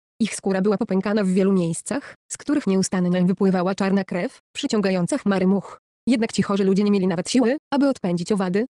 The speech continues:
po prostu pozwolili tym latającym owadom pełzać po całym ciele i pić ich krew. Widząc to wszystko, nie mógł powstrzymać się od myśli o miesiącach demonów, kiedy mieszkańcy Bordertown zostali uwięzieni w slumsach twierdzy Longsong. Konieczność stawienia czoła śmierci przez głód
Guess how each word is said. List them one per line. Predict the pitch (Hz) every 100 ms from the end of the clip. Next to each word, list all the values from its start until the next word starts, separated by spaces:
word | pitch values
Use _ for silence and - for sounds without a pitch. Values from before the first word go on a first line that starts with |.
| -
po | 220
prostu | 202 -
pozwolili | - 196 202 202
tym | 190
latającym | 185 180 190 175 196
owadom | 190 202 190 202
pełzać | 190 180 180
po | 196
całym | 202 196 190
ciele | 202 190
i | 180
pić | 190
ich | 180 -
krew. | 185 165 - - _ _ 247
Widząc | 285 262 -
to | 320
wszystko, | - 180 - 226 277 -
nie | 233
mógł | 185 185
powstrzymać | 185 - 202 175 -
się | 196
od | 185
myśli | 190 196
o | 190
miesiącach | 196 196 190 175 175
demonów, | 196 175 196 - - -
kiedy | 254 208
mieszkańcy | 190 208 196 185
Bordertown | 202 196 208 196 190
zostali | 196 196 202
uwięzieni | 185 202 185 180
w |
slumsach | - 208 196 185
twierdzy | - 208 196
Longsong. | 202 202 - 190 180 - _ _ -
Konieczność | 226 180 220 202
stawienia | - 202 190 180
czoła | 185 285
śmierci | - 214 202 185
przez | 214 180
głód | 190